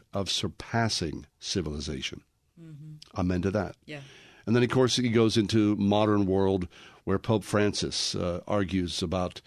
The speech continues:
Speaker 1: about the Sabbath in twenty fifteen and about the natural cycles of what it is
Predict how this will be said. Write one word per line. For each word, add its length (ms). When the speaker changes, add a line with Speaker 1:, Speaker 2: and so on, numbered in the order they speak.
Speaker 1:
about 220
the 100
Sabbath 500
in 200
twenty 280
fifteen 680
and 100
about 200
the 80
natural 400
cycles 500
of 100
what 160
it 60
is 260